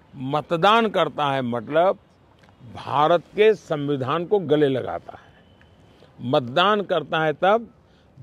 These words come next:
भारत की सरकार बनाने में वो गर्व के साथ भागीदारी करता है। मतदान करता है मतलब कि भारत के सार्वभौमत्व के प्रति अपना समर्पण व्यक्त करता है। दूसरा,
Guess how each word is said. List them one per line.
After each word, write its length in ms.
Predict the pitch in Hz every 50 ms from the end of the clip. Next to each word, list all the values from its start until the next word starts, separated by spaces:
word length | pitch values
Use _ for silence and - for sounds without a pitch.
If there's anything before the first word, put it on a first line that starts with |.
| 107 -
भारत 380 | 110 113 127 143 160 180 190 - - -
की 120 | 226 214
सरकार 540 | 156 - 160 151 139 - 139 156 170 185 190
बनाने 500 | 160 143 139 143 143 139 143 151 160 165
में 180 | 180 202 220
वो 140 | 220 202 202
गर्व 460 | 160 113 101 123 143 156 175 180 202
के 140 | 185 185 170
साथ 200 | 117 151 180 202
भागीदारी 680 | 180 139 98 95 113 120 143 165 165 160 143 135 131
करता 340 | 104 - 95 87 - - -
है। 280 | 98 - - - - - _ _ _ _ _ - _ _ _ _ _ _ _ _ _ -
मतदान 600 | 110 120 127 151 143 117 127 180 185 202 208 196
करता 400 | 160 185 175 160 147 170 165 180
है 80 | 196
मतलब 520 | 190 170 156 151 151 175 202 220 240 233 - _ _ _ _ _ _ _ _ _ -
कि 100 | 165 156
भारत 440 | 123 92 85 110 127 143 160 151 - -
के 140 | 202 214 131
सार्वभौमत्व 1080 | - - 147 160 170 170 175 175 147 117 107 131 147 151 156 175 190 175 - 196 208
के 120 | 175 185 196
प्रति 440 | 175 185 185 180 240 269 302 254 - _ _ _ _ _ -
अपना 300 | 165 147 175 185 190 180
समर्पण 580 | - - - 151 156 165 180 180 180 190 160
व्यक्त 240 | 135 123 120 101 -
करता 440 | 120 117 101 - 117 - - - -
है। 260 | - - - - - - - - - - - _ _ - 123 120
दूसरा, 480 | 127 202 247 262 190 156 165 156 - -